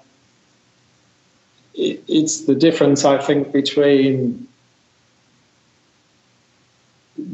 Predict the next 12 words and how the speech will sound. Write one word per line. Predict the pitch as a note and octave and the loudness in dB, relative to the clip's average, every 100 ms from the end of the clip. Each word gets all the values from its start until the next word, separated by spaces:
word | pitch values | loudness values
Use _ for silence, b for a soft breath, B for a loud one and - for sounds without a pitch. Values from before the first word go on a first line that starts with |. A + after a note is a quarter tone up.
| C#3+ | -12
wanting | D3 D3 D3 C#3+ C#3 B2+ | 0 0 2 0 -2 0
to | C#3 | 0
lose | C3+ C#3 C3+ B2+ | 2 2 2 0
weight | C3+ C#3 B2+ C3+ | 0 0 0 -2
and | C3 | -4
wanting | C3 C3 - B2+ | -6 -6 -4 -6
to | - B2 | -4 -6
have | B2+ B2+ | -6 -4
a | B2 | -2
healthy | C3+ C3 - C3 B2 | -2 -2 0 0 0
diet, | A#2+ C3+ C3 B2 - - - - | 0 -2 0 0 -4 -4 -6 -2
which | C3 - - - | -2 -2 -10 -12